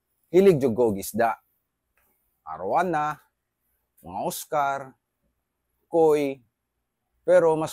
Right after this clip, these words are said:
ma-amaze jud ko sa Flower Horn.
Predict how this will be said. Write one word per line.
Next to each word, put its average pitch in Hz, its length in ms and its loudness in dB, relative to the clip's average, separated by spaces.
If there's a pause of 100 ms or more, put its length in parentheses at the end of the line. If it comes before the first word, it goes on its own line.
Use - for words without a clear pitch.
ma-amaze 160 480 -2
jud 117 160 -2
ko 120 80 0
sa 104 640 -6
Flower 104 240 -2
Horn. 101 480 -4